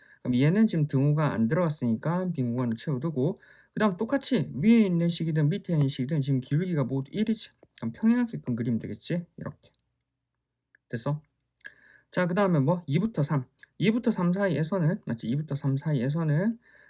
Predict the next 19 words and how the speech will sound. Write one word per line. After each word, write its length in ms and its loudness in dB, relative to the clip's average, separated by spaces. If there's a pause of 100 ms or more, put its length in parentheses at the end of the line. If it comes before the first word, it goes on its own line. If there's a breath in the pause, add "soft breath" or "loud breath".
(100)
X 200 -4
마이너스 340 4
가우스 320 -2
X가 200 -4
X 220 -6
마이너스 400 -2
이야. 180 -2 (140)
또 160 -4
똑같이 680 -2
여기다가 360 0
이를 260 0
넣으면 220 2
영이 200 2
되고, 320 -4
맞지? 400 -4 (380 loud breath)
삼을 340 2
넣으면 180 2
일이 180 -2
되지. 340 -6